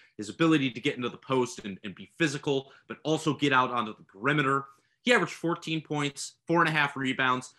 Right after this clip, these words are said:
and once again, he just looks so at ease.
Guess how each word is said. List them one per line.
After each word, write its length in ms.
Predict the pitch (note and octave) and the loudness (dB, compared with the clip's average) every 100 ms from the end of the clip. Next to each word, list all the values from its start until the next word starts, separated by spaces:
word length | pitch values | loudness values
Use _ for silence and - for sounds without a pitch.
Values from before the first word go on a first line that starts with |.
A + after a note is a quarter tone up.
| _ _ - | _ _ 0
and 180 | E3+ - A2+ | 0 0 -10
once 300 | C#3 F#3 E3+ | 0 0 0
again, 340 | C3+ C3 A2 F#2+ | 2 2 2 -2
he 160 | - E3 | -10 -8
just 220 | D#3+ C#3+ | -6 -6
looks 220 | C#3 - | -8 -8
so 580 | - - - D3 C#3 C3+ A#2 | -8 -6 0 0 0 -2 0
at 160 | G#2 - | -2 -4
ease. 380 | G#2+ F#2 E2 - | -12 -10 -10 -14